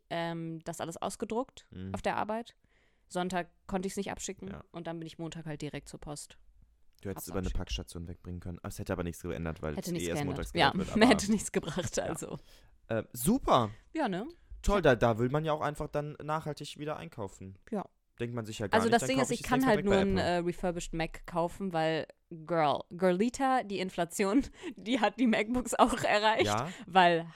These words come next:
Speaker 1: Hunti eins neun Minimum.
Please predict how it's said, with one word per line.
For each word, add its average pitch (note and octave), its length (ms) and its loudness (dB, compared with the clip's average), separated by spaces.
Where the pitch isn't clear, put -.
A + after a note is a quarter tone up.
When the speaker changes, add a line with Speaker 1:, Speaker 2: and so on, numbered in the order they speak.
Speaker 1:
Hunti A3 920 2
eins E3 440 -4
neun F#3 520 2
Minimum. F#3 640 0